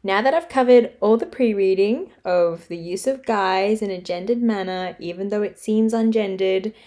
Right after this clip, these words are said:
and the use of girls and women, I'm going to talk about Girl Dinner. Girl Dinner is about reclaiming language in the context of domestic labor.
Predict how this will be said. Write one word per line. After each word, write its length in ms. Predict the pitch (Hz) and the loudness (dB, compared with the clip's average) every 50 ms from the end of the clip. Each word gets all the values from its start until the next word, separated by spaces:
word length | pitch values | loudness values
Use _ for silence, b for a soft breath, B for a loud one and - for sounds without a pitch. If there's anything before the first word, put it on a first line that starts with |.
| B B B B B | B B B B B
and 140 | - 175 170 | -10 -8 -6
the 60 | 170 | -6
use 380 | 165 165 170 190 202 220 - - | -6 -4 -2 -2 -2 -2 0 0
of 200 | 240 240 226 - | -2 -2 -2 -2
girls 600 | 196 190 185 190 190 196 196 202 202 208 202 196 | -2 0 2 2 4 4 2 2 2 -2 -2 -4
and 160 | 190 190 180 | -6 -6 -4
women, 600 | 170 165 160 156 156 156 165 175 190 208 226 226 b b b b b b b b | -4 -4 -2 -2 -4 -4 -4 -4 -4 -4 -4 -4 b b b b b b b b
I'm 180 | 190 190 190 190 | -6 -6 -4 -2
going 240 | 202 196 196 202 208 | -2 -2 -2 -4 -6
to 100 | - 226 | -8 -8
talk 260 | - 226 202 185 - | -4 -4 -2 -2 -4
about 480 | 190 185 180 170 165 165 160 156 156 - _ - - - | -6 -6 -4 -2 -2 -2 -2 -4 -6 -12 _ -20 -10 -4
Girl 300 | - 175 175 175 175 175 | -2 -2 -2 -2 -4 -6
Dinner. 500 | 170 170 165 151 143 135 135 - - - _ _ _ _ _ _ _ _ _ _ _ _ _ _ _ _ _ _ _ _ _ _ _ _ _ _ _ _ _ _ _ _ - | -8 -6 -8 -8 -8 -8 -14 -16 -16 -20 _ _ _ _ _ _ _ _ _ _ _ _ _ _ _ _ _ _ _ _ _ _ _ _ _ _ _ _ _ _ _ _ -2
Girl 280 | 208 208 220 262 277 | 0 2 2 2 2
Dinner 460 | 247 220 175 160 147 147 147 175 202 - - - | 2 0 -2 -2 -2 -6 -8 -10 -12 -12 -8 -6
is 160 | 190 185 180 | -6 -4 -4
about 600 | 190 185 180 175 175 165 165 165 151 - - 165 | -6 -6 -6 -6 -4 -4 -2 -4 -4 -6 -6 -4
reclaiming 960 | 185 208 208 202 - - - 202 196 202 208 214 214 214 214 214 214 208 - | -2 -2 -2 -4 -8 -10 -6 -4 -2 0 2 2 2 2 2 2 0 -2 -4
language 880 | - 190 180 180 180 185 190 196 185 185 165 160 151 151 151 151 - - | -8 -8 -8 -6 -6 -4 -4 -4 -4 -2 -2 -2 -2 -2 -4 -8 -10 -12
in 160 | 185 175 170 | -10 -10 -8
the 80 | 165 | -10
context 720 | 165 - - - 190 185 185 - 196 190 185 185 - - - | -12 -12 -10 -10 -10 -8 -8 -8 -6 -6 -6 -6 -10 -12 -8
of 280 | - 165 165 160 160 - | -6 -4 -4 -4 -4 -4
domestic 580 | 170 160 160 156 151 156 - - 165 156 160 | -6 -4 -4 -6 -8 -10 -12 -10 -10 -10 -10
labor. 560 | 156 151 147 147 147 147 - - - 175 208 | -8 -8 -6 -6 -8 -8 -10 -14 -14 -16 -18